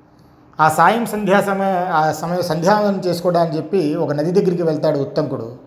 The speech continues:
ఈ కుండలాలని నది గట్టున దగ్గర పెట్టి ఈయన నదిలోకి దిగి సూర్యుడికి అర్ఘ్యాన్ని వదిలి గాయత్రీ మంత్రం చేసుకుంటూ ఉండగా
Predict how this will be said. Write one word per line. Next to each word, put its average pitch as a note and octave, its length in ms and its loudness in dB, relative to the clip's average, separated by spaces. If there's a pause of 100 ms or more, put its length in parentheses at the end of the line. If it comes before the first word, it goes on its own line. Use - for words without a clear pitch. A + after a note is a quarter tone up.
(560)
ఈ D#3+ 100 2
కుండలాలని G3+ 880 2
నది G3 380 0
గట్టున F#3+ 280 0
దగ్గర F3 300 -2
పెట్టి D#3+ 680 -6 (280)
ఈయన E3 200 2
నదిలోకి E3+ 500 2
దిగి D#3+ 320 -2
సూర్యుడికి F#3 400 2
అర్ఘ్యాన్ని E3 600 2
వదిలి E3 380 -2
గాయత్రీ F#3+ 460 -2
మంత్రం F3 320 -4
చేసుకుంటూ D#3 520 -6
ఉండగా C#3+ 720 2